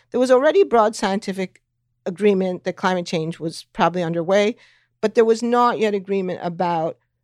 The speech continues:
how it was going to play out. What was that going to look like in detail? And when would it happen? So this is what I've referred to as the tempo and mode problem. Tempo, how fast will it happen? And mode, how will it express itself?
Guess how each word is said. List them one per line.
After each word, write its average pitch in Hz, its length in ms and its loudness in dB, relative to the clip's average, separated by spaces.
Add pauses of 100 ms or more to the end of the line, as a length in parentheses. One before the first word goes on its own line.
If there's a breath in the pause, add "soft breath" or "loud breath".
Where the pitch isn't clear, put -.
(220)
how 226 440 0
it 196 80 -4
was 196 100 -8
going 180 140 -4
to 170 60 -6
play 190 240 -4
out. 156 200 -2
What 226 200 -2
was 220 140 -4
that 185 160 -2
going 190 120 -4
to 180 60 -2
look 175 240 -6
like 170 200 -6
in 160 180 -8
detail? - 640 -12 (300 soft breath)
And 196 220 -2
when 220 240 0
would 185 120 -8
it 165 120 -12
happen? - 480 -16 (360)
So 214 140 -2
this 233 180 0
is 214 140 -10
what 196 160 -2
I've 185 260 -2
referred 175 360 -8
to 175 100 -8
as 160 120 -8
the 165 100 -14
tempo 185 480 -4
and 170 180 -4
mode 180 340 -2
problem. 233 440 -6
Tempo, 233 400 -6
how 196 160 -6
fast - 360 -8
will 220 60 -6
it 220 80 -6
happen? 339 400 -8 (320 soft breath)
And 196 180 0
mode, 202 460 2 (220 soft breath)
how 208 180 0
will 185 80 -2
it 165 100 -2
express 175 440 -8
itself? - 500 -12